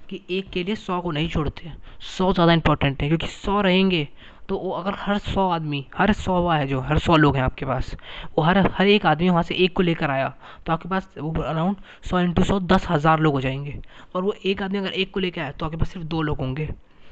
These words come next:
समझ सकते हो, समझ पा रहे हो कि मैं क्या कह रहा हूँ? समझे? तो बस ठीक है, मुझे इसी पर, इस पॉडकास्ट में हमने इसी के बारे में बात करी कि कैसे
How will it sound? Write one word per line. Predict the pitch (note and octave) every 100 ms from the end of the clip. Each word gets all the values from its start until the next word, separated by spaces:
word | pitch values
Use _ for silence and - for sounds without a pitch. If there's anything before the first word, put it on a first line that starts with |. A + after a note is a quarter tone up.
| - - -
समझ | E3+
सकते | E3+ E3 -
हो, | C#3+ C#3 -
समझ | - E3+
पा | -
रहे | E3
हो | F#3
कि |
मैं | G#3
क्या | G3
कह | F3+
रहा | D#3
हूँ? | C3 - - - - - - - -
समझे? | D#3+ D#3 C3+ - - D3
तो | C3+
बस | - - - - -
ठीक | D#3
है, | D#3+
मुझे | D#3 E3+
इसी | E3+ G3+
पर, | F#3+ F#3
इस | F3+
पॉडकास्ट | - E3+ - E3 -
में | E3+ E3+ - - - -
हमने | E3 E3+
इसी | E3 F#3+
के |
बारे | F3
में | E3+
बात | D#3 D3+
करी | - D#3+ F#3+ - _ _ - -
कि | -
कैसे | G3 F#3 F3 - D#3+